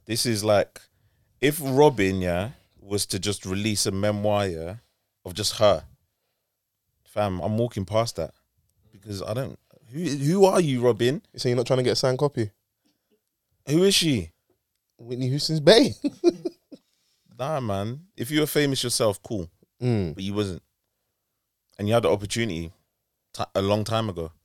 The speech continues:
Speaker 1: Do you
Speaker 2: I
Speaker 1: know what I'm
Speaker 2: mean
Speaker 1: saying? You had the opportunity, like, you, <laughs> she waited, yeah, until
Speaker 2: Mm.
Speaker 1: Whitney was, like, bone.
Speaker 2: Mm.
Speaker 1: Like, her entire soul has disintegrated. Do you know what I'm saying? Like,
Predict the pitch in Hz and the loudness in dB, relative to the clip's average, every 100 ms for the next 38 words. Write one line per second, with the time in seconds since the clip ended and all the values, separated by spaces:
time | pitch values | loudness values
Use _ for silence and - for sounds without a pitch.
0 | _ _ _ _ _ - 214 254 254 226 | _ _ _ _ _ -10 -4 -2 0 0
1 | 214 180 - _ - 120 139 104 120 123 | -2 -4 -14 _ -4 -4 -4 -8 -8 -8
2 | 113 90 87 78 _ - - - 110 - | -8 -8 -8 -10 _ -20 -18 -14 -14 -14
3 | - _ - 127 156 135 104 131 87 87 | -20 _ -8 -6 -6 -4 2 2 2 -2
4 | 82 82 82 85 - 117 98 95 98 92 | -4 -2 -2 -2 -4 -4 -2 -2 -2 -2
5 | 92 90 87 90 85 - - 95 95 85 | -4 -4 -4 -4 -4 -6 -10 -4 -4 -4
6 | 80 - _ _ _ _ _ _ - 113 | -8 -18 _ _ _ _ _ _ -12 -6
7 | 104 85 80 87 82 _ - _ _ _ | -6 -6 -6 -8 -8 _ -20 _ _ _
8 | _ _ _ _ _ _ _ _ _ _ | _ _ _ _ _ _ _ _ _ _
9 | _ _ _ _ _ _ - 104 101 98 | _ _ _ _ _ _ -4 0 0 0
10 | 110 110 104 - 107 98 95 87 _ 85 | 2 2 2 0 0 0 -4 -10 _ _
11 | - 92 104 71 87 85 69 85 - _ | -10 -8 -6 -8 -10 -10 -10 -14 -20 _
12 | _ _ _ _ _ _ _ - 92 71 | _ _ _ _ _ _ _ -10 -6 -4
13 | 87 - 104 95 85 85 | -4 -2 -2 -2 -6 -10